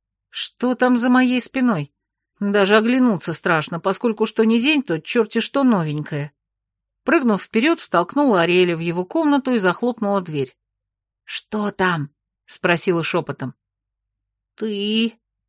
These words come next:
«Где?» «Тут».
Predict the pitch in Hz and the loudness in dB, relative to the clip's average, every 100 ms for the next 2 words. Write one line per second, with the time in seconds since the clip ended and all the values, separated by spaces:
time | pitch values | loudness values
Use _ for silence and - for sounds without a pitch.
0 | _ _ _ _ _ _ _ _ 165 156 | _ _ _ _ _ _ _ _ -12 -8
1 | 170 180 170 151 _ _ _ _ _ _ | -4 -2 -2 -6 _ _ _ _ _ _
2 | _ _ _ _ _ _ 349 302 269 247 | _ _ _ _ _ _ -6 -4 -4 -4
3 | 247 - | -4 -8